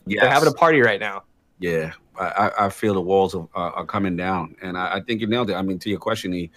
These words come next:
Speaker 2: look, you know, I've been gaming a long time, you know, and, um, just my, I, just my experience. I know, yes, Destiny is one of my favorite games ever,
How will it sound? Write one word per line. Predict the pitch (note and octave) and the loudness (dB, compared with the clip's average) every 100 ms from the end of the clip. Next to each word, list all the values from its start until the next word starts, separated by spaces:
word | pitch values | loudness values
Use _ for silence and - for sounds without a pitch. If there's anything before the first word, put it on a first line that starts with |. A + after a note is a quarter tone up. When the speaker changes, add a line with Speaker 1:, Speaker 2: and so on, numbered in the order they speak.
| _ _ _ _ _ - | _ _ _ _ _ 0
Speaker 2:
look, | F3 - - | 0 0 -2
you | |
know, | G#2 | 0
I've | C3+ | 2
been | D3 | 4
gaming | D#3 C#3+ | 4 4
a | |
long | C3 B2 A2 | 4 2 0
time, | A2+ E2+ - _ - | -2 -4 -8 _ -12
you | F2 | -8
know, | E2+ | -8
and, | D#2 F2+ F2 | -8 -8 -6
um, | F#2 F2+ E2 E2 - _ _ _ _ _ | -6 -6 -6 -10 -12 _ _ _ _ _
just | G2+ B2+ A#2+ | 0 2 4
my, | A#2+ G#2+ A2 _ | 4 6 2 _
I, | G2+ G2+ _ | -2 -2 _
just | C3+ B2+ | -2 2
my | A2+ A2+ | 4 4
experience. | F#2+ - E2 C#2+ - | 2 -4 -10 -10 -10
I | F2 | -4
know, | F#2 G2 F#2+ | 0 2 2
yes, | F#2+ F#2 - _ _ | 0 -2 -12 _ _
Destiny | G#2+ G2+ G#2 | -4 -4 -6
is | F#2 | -4
one | F2+ | -2
of | |
my | E2+ | -4
favorite | E2 E2+ D#2+ _ F2 | -4 -8 -8 _ -10
games | D#2 D#2+ - | -10 -10 -6
ever, | F#2 D2+ | -6 -6